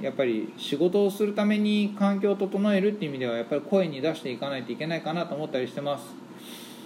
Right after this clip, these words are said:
うん、なんか、勇気を持って営業している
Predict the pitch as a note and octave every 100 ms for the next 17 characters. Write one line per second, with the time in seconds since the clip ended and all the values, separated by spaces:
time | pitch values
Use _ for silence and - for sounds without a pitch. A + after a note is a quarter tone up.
0 | - - B2 A#2+ A2+ A2 A2 G#2+ - -
1 | - C3+ B2 A#2 G#2 - - - - -
2 | - - - - - - - - F#3 F#3+
3 | D3 B2+ C#3 - B2 A2+ G#2 - - -
4 | - - - - - - - D3+ D3+ D#3+
5 | D#3 D#3 - D#3+ D#3 D#3 D#3 D3+ D#3